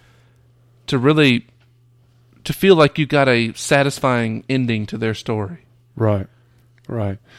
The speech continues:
Speaker 2: Um, let's talk about a cou-, um, a couple of other little of our burning questions we didn't cover, and they're more generic. Um, one of the big things is that, you know, we've never got a really big answer, but I don't know if we're actually supposed to until the very end, but I think it's a burning question.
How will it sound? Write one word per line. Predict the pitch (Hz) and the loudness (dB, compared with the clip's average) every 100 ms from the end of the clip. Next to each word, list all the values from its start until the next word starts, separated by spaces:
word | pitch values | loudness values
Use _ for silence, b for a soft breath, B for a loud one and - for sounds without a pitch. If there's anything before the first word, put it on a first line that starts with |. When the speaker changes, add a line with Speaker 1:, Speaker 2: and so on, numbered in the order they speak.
| B B B B - | B B B B 2
Speaker 2:
Um, | 147 143 135 131 | 6 6 4 0
let's | 165 175 | -2 2
talk | 214 185 | 2 4
about | 160 131 | 4 4
a | |
cou-, | - - - | 2 -6 -2
um, | 143 127 120 117 104 - - _ _ _ _ | 0 2 0 -2 -8 -20 -20 _ _ _ _
a | 277 147 | -12 -10
couple | - 165 170 147 | -2 2 4 4
of | 135 | 4
other | 139 131 | 4 2
little | 127 131 123 | 2 4 4
of | 120 | 4
our | 120 | 2
burning | 113 120 120 | 4 4 2
questions | 113 120 110 - 113 113 | 2 2 2 0 -4 -2
we | 117 117 117 | -2 0 -2
didn't | 120 123 117 | -2 -2 -2
cover, | 113 123 113 117 | 2 2 4 0
and | 117 | 2
they're | |
more | 120 123 117 | 2 4 2
generic. | 107 107 113 113 113 110 - B B B B - | 2 -2 0 2 0 -2 -8 B B B B -4
Um, | 131 123 120 117 117 110 104 - - 143 | 0 2 2 -2 -4 -6 -10 -16 -12 -2
one | 165 | 0
of | |
the | 180 | 2
big | 156 139 | 2 2
things | 139 131 117 | 2 2 0
is | 120 110 | -2 0
that, | 117 113 110 | 2 2 0
you | 127 | -2
know, | 120 113 110 | 2 2 0
we've | 107 120 120 | -2 -4 -2
never | 143 165 | 0 4
got | 165 143 | 4 6
a | |
really | 135 | 4
big | 127 123 | 2 2
answer, | 120 120 - 123 | 2 0 0 0
but | 117 | 4
I | 123 | 4
don't | 139 | 4
know | 127 123 | 2 0
if | 120 | 2
we're | |
actually | 117 113 117 | 0 0 -4
supposed | - 131 131 - | 2 2 2 0
to | 127 117 | -2 -2
until | 110 123 | -4 -6
the | 110 | -4
very | 107 107 110 131 | -2 -2 0 0
end, | 131 117 113 | 0 0 0
but | 113 120 | -2 0
I | |
think | 117 127 | -2 -2
it's | 117 | -4
a | 110 | -4
burning | 113 110 | -4 -2
question. | 127 120 - | 0 0 -2